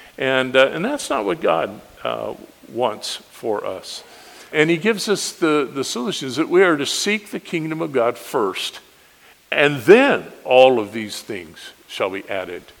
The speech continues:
to you. I like the psalm, I, I believe it was by King David, who wrote the psalm. He says, "I have been young and now am old, but I've never seen the righteous forsaken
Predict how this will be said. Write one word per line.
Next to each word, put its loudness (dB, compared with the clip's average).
to -6
you. -14
I 0
like 4
the 2
psalm, 4
I, 0
I -6
believe -6
it -16
was -12
by -2
King -6
David, 6
who -18
wrote -6
the -10
psalm. 0
He -6
says, -4
"I 6
have 4
been 0
young 8
and 2
now 4
am 0
old, 6
but 2
I've 6
never 4
seen 0
the 4
righteous 2
forsaken 4